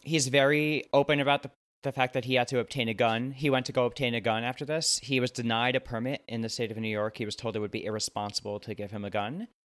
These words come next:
It did not stop him. He went out and got a handgun anyway, and he carried it illegally everywhere he went,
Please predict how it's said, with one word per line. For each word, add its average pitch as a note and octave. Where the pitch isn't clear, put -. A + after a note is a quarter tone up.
It A#2+
did A2+
not A2+
stop C3+
him. C3+
He C3
went A2
out G#2
and A2
got A#2
a B2
handgun A2
anyway, G2+
and G#2
he G2+
carried G2
it -
illegally G2
everywhere G2+
he G2+
went, F2+